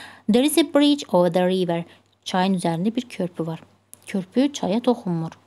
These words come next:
hündürdədir. Yəni təmas yoxdur. Bu halda biz over işlədirik. Amma over üzər-,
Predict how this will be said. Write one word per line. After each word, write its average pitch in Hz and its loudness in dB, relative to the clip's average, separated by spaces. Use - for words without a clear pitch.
hündürdədir. 160 -2
Yəni 208 4
təmas 180 0
yoxdur. 165 -6
Bu 254 4
halda 180 0
biz 233 -2
over 190 4
işlədirik. 156 -6
Amma 247 4
over 190 2
üzər-, 170 0